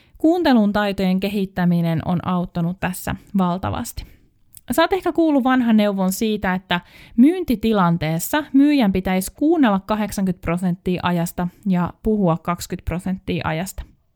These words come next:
No mä oon sitä mieltä, että tää on totta ihan jokaisella elämän osa-alueella. Suuta ei kannata avata, ellei ole ensin satavarma siitä,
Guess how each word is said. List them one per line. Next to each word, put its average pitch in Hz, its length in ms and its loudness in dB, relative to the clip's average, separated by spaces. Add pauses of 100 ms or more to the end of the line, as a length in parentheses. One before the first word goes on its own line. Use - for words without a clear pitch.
(640)
No 180 60 4
mä 214 240 6
oon 294 100 4
sitä 233 180 -4
mieltä, 180 560 0
että - 520 -6 (380)
tää 247 120 6
on 247 80 4
totta 208 320 -2
ihan 190 440 0
jokaisella 180 1000 -2
elämän 165 600 0
osa-alueella. 165 960 -2 (320)
Suuta 294 460 0
ei 214 220 0
kannata 175 480 -2
avata, 190 420 -2 (340)
ellei 220 360 4
ole 185 160 2
ensin 202 400 -2
satavarma 185 720 0
siitä, 180 480 -2